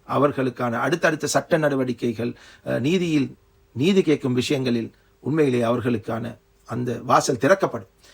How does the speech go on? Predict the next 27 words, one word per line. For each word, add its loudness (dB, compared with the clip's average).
எனவே 2
அந்த -2
பகுதி 0
மக்களாகிய 2
சில்மியாபுரம், 2
மற்றது 2
ஹாலியேல 4
மக்கள் 0
தயவு 6
செஞ்சு -8
அல்லாஹ்வுக்காக, 4
ரசூலுக்காக -2
பயப்படாதீர்கள். 0
அந்த -2
மௌலவியை 2
எதிர்த்து -2
விடக்கூடாது, 0
இந்த 2
மௌலவியை 2
எதிர்த்து 2
விடக்கூடாது. 0
அந்த -2
மதரசாவில் 0
என்னுடைய 0
நானாவின் 2
மகன் -4
படிக்கிறார், -2